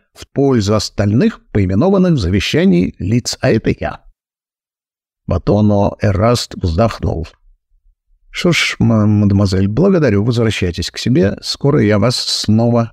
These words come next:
вызову». Понял всё про Нателлу Гуриани. А и что тут не понять? Если бы у меня была такая дочка, я бы с утра до вечера пил не вино, а чачу, как запойный пьяница, которым страшно быть трезвыми.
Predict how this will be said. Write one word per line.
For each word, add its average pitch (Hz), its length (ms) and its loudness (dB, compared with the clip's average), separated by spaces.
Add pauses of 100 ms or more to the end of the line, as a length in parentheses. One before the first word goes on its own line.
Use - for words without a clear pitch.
(120)
вызову». 87 520 -2 (1120)
Понял 104 360 0
всё - 300 -4 (180)
про 98 160 2
Нателлу 117 460 2
Гуриани. 92 640 -2 (220)
А 139 140 0
и 160 60 4
что 196 240 0
тут - 300 -4
не 90 120 0
понять? 98 480 -4 (400)
Если 131 380 0
бы 101 160 0
у 110 60 4
меня 143 300 2
была 131 240 2
такая 117 340 0
дочка, 190 360 -2
я 120 140 2
бы 127 140 0
с - 100 -6
утра 143 380 0
до 151 180 0
вечера 123 480 0
пил 143 280 0
не 120 140 2
вино, 120 380 2
а 143 120 0
чачу, - 460 -2
как 107 220 -2
запойный 156 520 2
пьяница, 120 560 0
которым 117 380 0
страшно 143 600 0
быть 113 260 0
трезвыми. 82 520 -2